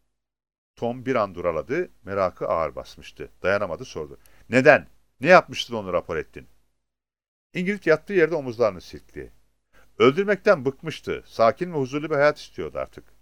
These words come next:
Yeterince de parası birikmişti. "Her profesyonelin hakkı değil mi bu?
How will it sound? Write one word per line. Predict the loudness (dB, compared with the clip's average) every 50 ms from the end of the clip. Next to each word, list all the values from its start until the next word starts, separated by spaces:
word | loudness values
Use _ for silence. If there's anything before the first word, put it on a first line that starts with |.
| _ _ _
Yeterince | -6 -4 -2 -2 -2 -2 -2 -2
de | 0
parası | 0 0 0 0 -2 -6 -12
birikmişti. | -16 -16 -18 -20 -20 -20 -16 -16 -16 -16 -18 _ _ _ _ _ _ _ _ _ _ -20 -20 -20 -20 _
"Her | _ 6 6 6 6
profesyonelin | 2 0 0 0 0 -4 -4 -4 -4 -2 -2 -2 -2
hakkı | -4 -4 -4 -4 4 6
değil | 6 6 6
mi | 2 -6 -12
bu? | -12 -16 -20